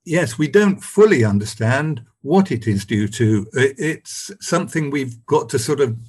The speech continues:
just farm by farm, I think, has a responsibility to understand their own,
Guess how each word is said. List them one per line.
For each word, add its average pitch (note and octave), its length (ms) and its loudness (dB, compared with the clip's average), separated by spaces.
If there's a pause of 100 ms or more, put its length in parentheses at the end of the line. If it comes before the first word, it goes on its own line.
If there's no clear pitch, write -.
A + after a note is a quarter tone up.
(160)
just C#3+ 400 -4
farm D#3 260 0
by C3 160 -2
farm, B2 420 0
I B2 140 -4
think, A#2 460 -6 (160)
has C#3 220 -4
a C#3 60 -2
responsibility C3+ 880 -4
to C#3 440 -2 (240)
understand C3 600 -2
their A#2+ 200 0
own, C3+ 540 2